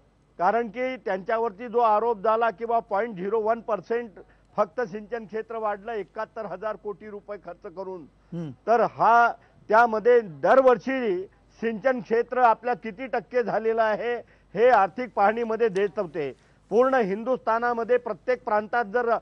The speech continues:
Speaker 1: आढावा घेतला, तर last but one आपलं सिंचन क्षेत्र आहे. अशा प्रकारची स्थिती मागे निर्माण झाली होती. आता या सरकारने त्याला गती देण्याचं काम केलेलं आहे.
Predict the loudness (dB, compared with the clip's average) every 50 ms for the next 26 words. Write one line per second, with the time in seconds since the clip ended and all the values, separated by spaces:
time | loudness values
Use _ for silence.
0 | _ _ _ -4 0 0 2 4 4 4 4 2 2 0 -4 -4 -2 -2 -2 0
1 | 0 -2 0 2 2 2 2 0 -2 -2 -2 -2 -2 -2 -2 -2 0 0 0 0
2 | -2 -4 -4 -4 -6 -10 -8 -6 -8 -6 -6 -4 -6 -6 -4 -2 0 0 0 0
3 | -2 -4 -10 _ _ _ _ _ _ _ _ _ _ _ _ _ _ _ -2 -2
4 | 0 2 4 2 2 2 -2 -2 0 0 -2 0 -2 -8 -8 -8 -8 -12 -12 -10
5 | -8 -8 -6 -2 -2 -2 0 2 2 2 2 0 -4 -2 -2 -2 -2 0 2 0
6 | 0 2 2 0 0 0 -2 -6 -6 -6 -6 -10 _ _ _ _ -20 _ -14 -8
7 | -8 -6 -4 -2 -2 0 2 2 2 0 0 -4 -8 -6 -2 0 0 0 0 -2
8 | -8 -10 -6 -2 -2 0 0 0 -2 -4 -6 -8 -8 -10 -4 -2 -2 -2 -2 -4
9 | -6 -6 -8 -8 -4 -4 -4 -4 -4 -6 -8 -6 -6 -4 -4 -2 -2 -2 -2 -2
10 | -4 -6 -8